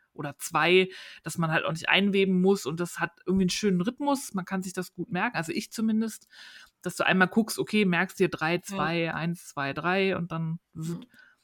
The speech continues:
Speaker 1: machst du das die
Speaker 2: Fünf
Speaker 1: Reihe
Speaker 2: oder
Speaker 1: durch.
Speaker 2: sieben muss man auch noch nicht einweben.
Speaker 1: Oh, ich mach das schon, weil ich find,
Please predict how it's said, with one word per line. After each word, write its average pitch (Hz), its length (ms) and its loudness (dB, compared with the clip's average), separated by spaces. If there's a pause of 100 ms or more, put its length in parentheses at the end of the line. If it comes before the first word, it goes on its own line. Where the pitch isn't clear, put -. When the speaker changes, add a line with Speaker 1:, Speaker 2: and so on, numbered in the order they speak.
(260)
Speaker 1:
machst 160 200 -6
du - 40 -12
das 143 140 -8
die 180 120 -6
Speaker 2:
Fünf - 100 -8
Speaker 1:
Reihe 180 80 -2
Speaker 2:
oder 156 160 -2
Speaker 1:
durch. - 280 -6
Speaker 2:
sieben 208 160 2
muss 165 160 -10
man 113 200 -8
auch 131 100 -10
noch 139 160 -12
nicht - 240 -14
einweben. - 720 -14 (280)
Speaker 1:
Oh, - 80 -4
ich 196 120 0
mach 220 160 4
das 220 180 2
schon, 208 300 2
weil 180 120 6
ich 185 80 0
find, 208 320 0